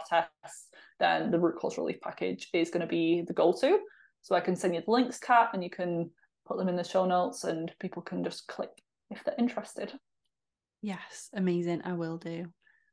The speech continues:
Speaker 2: And I'll be sure to share my episode when it comes out on yours as well.
Speaker 1: Mm-hmm.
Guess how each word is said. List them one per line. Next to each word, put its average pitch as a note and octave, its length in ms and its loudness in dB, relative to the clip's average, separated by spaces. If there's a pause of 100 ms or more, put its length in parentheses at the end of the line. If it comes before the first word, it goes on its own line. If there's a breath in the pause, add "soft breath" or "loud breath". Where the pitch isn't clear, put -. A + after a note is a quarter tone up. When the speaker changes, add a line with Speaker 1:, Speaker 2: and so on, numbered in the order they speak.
(120)
Speaker 2:
And E3+ 500 -2 (560)
I'll F3 420 0
be G3 100 -6
sure E3+ 420 -2
to F3+ 120 -8
share E3+ 640 -4 (1300)
my F3+ 240 2
episode E3 640 -4
when F3 140 -2
it - 100 -10
comes F3 260 -2
out E3+ 160 -2
on E3 120 -2
yours E3+ 340 0
as - 120 -18
well. G#3 180 6
Speaker 1:
Mm-hmm. G3 160 6